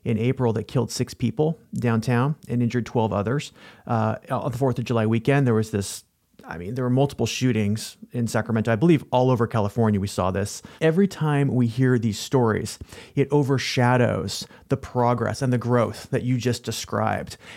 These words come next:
And it prompts people who are anti-gun control, that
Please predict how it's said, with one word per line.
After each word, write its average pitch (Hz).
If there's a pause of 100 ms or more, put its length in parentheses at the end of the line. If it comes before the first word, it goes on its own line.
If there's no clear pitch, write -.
(140)
And 135
it 135
prompts - (340)
people 147
who 135
are 127
anti-gun 123
control, 107 (340)
that 123